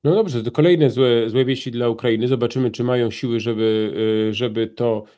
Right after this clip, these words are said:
y, odeprzeć. Y, panie generale, ja jeszcze, jak pan wie, oglądam, y, jak wszyscy internauci, y, filmiki rozmaite. I jeden z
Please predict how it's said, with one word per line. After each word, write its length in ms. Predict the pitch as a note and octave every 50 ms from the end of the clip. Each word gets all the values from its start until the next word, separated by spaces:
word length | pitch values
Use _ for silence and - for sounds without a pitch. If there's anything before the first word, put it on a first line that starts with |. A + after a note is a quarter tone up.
| _ _ _ - A2 G#2+ G#2+ G#2+ G#2 G2+
y, 80 | - -
odeprzeć. 640 | C3 A#2 G#2+ B2+ A2+ - - - A2+ C3 C#3 -
Y, 320 | - - A#2+ A#2 A2+ A2+ A2 -
panie 220 | - C#3 C#3+ C#3+
generale, 360 | C3+ C#3 C3+ C#3 C3 A#2 A2+ A2+
ja 280 | A#2 B2 C3 C3 C3
jeszcze, 400 | B2+ - A#2+ B2+ C3+ C3+ - C3+
jak 80 | B2+ -
pan 160 | - C3+ A#2+
wie, 380 | B2 C#3 C#3+ C#3 B2+ A#2+ G#2+ - E2
oglądam, 580 | A#2+ A#2 C3+ C#3+ C#3 B2 B2+ A#2+ A#2+ A#2+ A#2
y, 200 | A2 F#2 A#2 A#2
jak 120 | A#2 A2+ A2+
wszyscy 600 | - G3+ F#3 D3+ - - A#2+ A2 G#2+ G#2+ G#2 - -
internauci, 1000 | A#2 A2 A2 B2 A2+ A2+ A#2 A2+ A2 A2 - A2+ A2+ A2 G#2+ G#2 G#2 G2 - - - G#2 G#2 G#2+ G#2+ G#2+ G#2+
y, 40 | G#2+
filmiki 640 | G#2+ - D3 C#3 C3+ D3+ D3+ D3+ - A#2+ A2+ A2 A2
rozmaite. 580 | A2+ A2 G2+ A2 A2+ G#2+ G#2 G#2 A2+ A#2+ C#3+ D3 - - _ _ _ -
I 140 | A2+ A2 A2+
jeden 340 | B2+ C#3 C3 C#3 C3+ B2+
z 240 | A#2+ - - - -